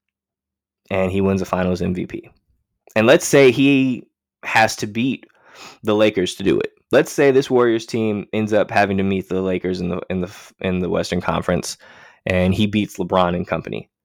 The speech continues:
You know, he beats LeBron and A D, and the, and the Warriors beat them and then go on to win a championship. How do we start looking at Steph Curry and his career? Because it's, it's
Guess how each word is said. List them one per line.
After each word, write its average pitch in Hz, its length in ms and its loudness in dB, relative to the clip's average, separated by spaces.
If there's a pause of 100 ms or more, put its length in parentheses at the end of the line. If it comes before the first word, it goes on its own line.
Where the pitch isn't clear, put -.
(120)
You 92 80 -6
know, 87 80 0
he 95 140 -2
beats 95 280 -4
LeBron 90 300 0
and 87 120 -2
A 90 120 -4
D, 80 260 -4
and 90 240 -6
the, 90 140 -6
and 92 100 -2
the 90 80 -2
Warriors 90 380 -2
beat 90 220 -8
them 87 180 -2
and 87 100 -4
then 90 120 -4
go 87 180 -2
on 87 120 -4
to 85 60 -6
win 87 140 -6
a 85 60 -6
championship. 85 680 -6 (1040)
How 123 220 6
do 147 60 8
we 156 120 8
start 117 300 2
looking 92 280 0
at 87 120 -4
Steph - 260 -2
Curry 87 260 -4
and 90 80 -8
his 87 120 -10
career? 110 500 -2 (380)
Because 92 720 0
it's, - 340 -4
it's - 200 -2